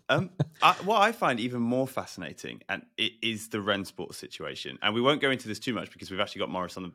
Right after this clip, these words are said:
Speaker 2: the show next week. So I kinda, <laughs> I wanna ask a lot of these questions next week. But, like, they, they've got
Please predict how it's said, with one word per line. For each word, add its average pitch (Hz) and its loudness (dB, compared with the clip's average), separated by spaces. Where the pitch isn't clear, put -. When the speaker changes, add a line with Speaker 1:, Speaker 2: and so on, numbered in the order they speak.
Speaker 2:
the 90 -8
show 87 -6
next 90 -8
week. 95 -8
So 92 -8
I - -6
kinda, 98 -2
<laughs> - 0
I 160 -6
wanna 131 4
ask 117 6
a 117 2
lot 107 2
of 87 -4
these 101 -6
questions 90 -6
next - -10
week. 113 -4
But, 95 -2
like, 117 2
they, 175 4
they've 170 0
got 185 -6